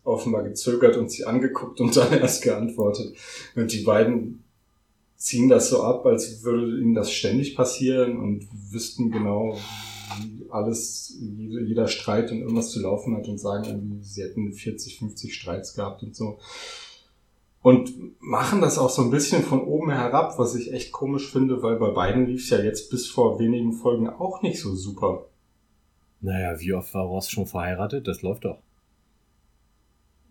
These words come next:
Speaker 1: Ja, war.
Speaker 2: <laughs> Naja, gut. Ja,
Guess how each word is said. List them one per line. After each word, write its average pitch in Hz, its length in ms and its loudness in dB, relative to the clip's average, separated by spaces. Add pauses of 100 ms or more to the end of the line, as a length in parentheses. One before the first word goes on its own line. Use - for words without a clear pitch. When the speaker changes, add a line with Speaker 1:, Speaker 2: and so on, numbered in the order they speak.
(100)
Speaker 1:
Ja, 120 280 6
war. 135 280 8 (400)
Speaker 2:
<laughs> 170 360 2
Naja, 269 300 2
gut. 240 240 -2 (1900)
Ja, 107 300 4